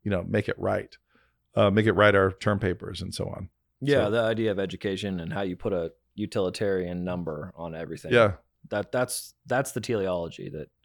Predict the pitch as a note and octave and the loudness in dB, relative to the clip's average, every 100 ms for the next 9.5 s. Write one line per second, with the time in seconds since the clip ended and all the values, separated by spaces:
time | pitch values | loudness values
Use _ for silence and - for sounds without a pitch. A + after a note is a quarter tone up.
0 | _ _ _ _ _ G#2 - G#2+ G2 G2 | _ _ _ _ _ -6 -4 -4 -4 -4
1 | G2+ C#3 - G2+ - G#2+ F#2 G2+ F#2+ E2+ | -4 -4 -6 -8 -6 -4 -4 -4 -8 -10
2 | D2+ C#2 - D2 A1 - _ _ _ _ | -12 -16 -14 -14 -14 -18 _ _ _ _
3 | _ _ _ _ - - C#3+ B2 - - | _ _ _ _ -8 4 6 6 0 -18
4 | _ - D#2+ - _ B2+ A2+ A2 G#2+ A2 | _ -12 -10 -12 _ 4 4 4 2 4
5 | C3 A2+ G#2+ A#2 A2+ G2 G2 F#2 - - | 2 4 2 4 4 2 0 -4 -4 0
6 | F#2+ - - - G#2 G#2 G2+ G2+ F#2+ F#2 | 0 0 -4 0 2 2 2 2 0 -4
7 | - - G2 F#2 F#2 F2+ G2 F2 F2 F2 | -8 -2 0 0 -2 -2 -4 -4 -8 -8
8 | F2 - - _ _ _ _ _ _ _ | -8 -10 -14 _ _ _ _ _ _ _
9 | _ - F#2 F#2+ F2+ | _ -6 -2 -2 -4